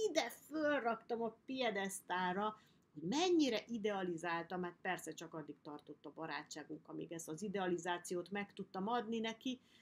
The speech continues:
de hogy mennyire hajlamosak vagyunk mi, szorongva kötődő emberek megcsinálni ezt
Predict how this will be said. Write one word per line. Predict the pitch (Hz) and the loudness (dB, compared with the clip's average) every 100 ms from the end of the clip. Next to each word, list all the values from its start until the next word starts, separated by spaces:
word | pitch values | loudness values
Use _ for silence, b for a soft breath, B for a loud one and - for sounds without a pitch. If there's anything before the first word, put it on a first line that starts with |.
| B _ | B _
de | 214 | 2
hogy | 240 240 | 4 6
mennyire | 349 381 349 302 240 | 4 6 8 8 4
hajlamosak | 254 262 233 208 190 185 - 180 | 4 6 6 4 2 -2 -4 -6
vagyunk | 208 208 190 185 | -2 0 2 2
mi, | 220 233 b b - | 2 0 b b -8
szorongva | - 349 294 190 165 | 2 4 4 2 -2
kötődő | - 233 226 208 165 160 - | 2 2 4 2 2 -2 -4
emberek | 233 233 220 214 202 196 | -2 0 0 2 0 -2
megcsinálni | 208 285 - - 220 185 165 156 | -2 -2 -2 -2 0 0 0 0
ezt | 170 175 | 0 -2